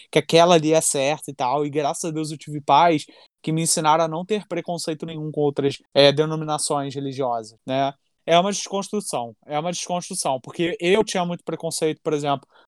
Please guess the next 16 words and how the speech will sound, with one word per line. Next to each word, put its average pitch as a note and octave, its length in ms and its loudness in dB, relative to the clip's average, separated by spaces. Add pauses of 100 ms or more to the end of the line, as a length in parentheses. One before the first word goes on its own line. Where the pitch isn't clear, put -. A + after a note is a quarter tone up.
(120)
com D#3+ 100 -6
pessoas D#3+ 300 0
de D#3 80 0
Umbanda, D3+ 500 4
com - 60 -10
pessoas D3 300 -4
de C3 60 -12
Candomblé. C#3+ 600 4 (300)
Hoje F#3+ 260 10
eu G3 80 2
não F#3+ 80 -2
tenho F#3+ 180 0
problema F3+ 360 0
nenhum F3+ 400 0
com D#3+ 160 -2
isso. D3 500 2